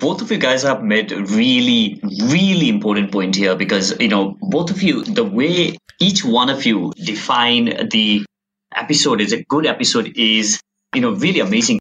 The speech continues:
For you, Vishnu, you know, the episode is really good when you think that there is some value for your listeners. After listening to that episode, if I feel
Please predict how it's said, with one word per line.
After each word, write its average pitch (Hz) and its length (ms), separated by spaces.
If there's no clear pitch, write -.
For 127 100
you, 135 200
Vishnu, 110 460
you 113 80
know, 101 320
the 110 200
episode 156 520
is 110 340
really 131 300
good 110 340
when 151 580
you 147 600
think 156 300
that 120 180
there 120 160
is 123 100
some 113 220
value 120 420
for 143 200
your 110 120
listeners. 98 640
After - 320
listening 143 380
to 127 80
that 110 180
episode, 110 360
if 107 260
I 131 180
feel 107 560